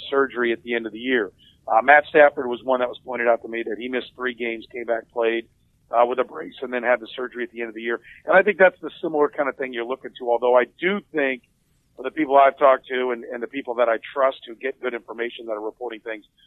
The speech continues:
the game the following week at Tennessee is where he'll be back.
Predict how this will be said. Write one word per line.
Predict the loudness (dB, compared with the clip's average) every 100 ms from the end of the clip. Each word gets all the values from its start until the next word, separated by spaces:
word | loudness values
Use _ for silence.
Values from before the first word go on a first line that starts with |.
| _ -20
the |
game | -6 -4 -2
the | -4 4
following | 6 6 2
week | -4 -8 -2
at | -2 -2
Tennessee | -8 -14 -12 -10
is | -10
where | -6 -6
he'll | -4 -8
be | -8
back. | -4 -2 -2 -6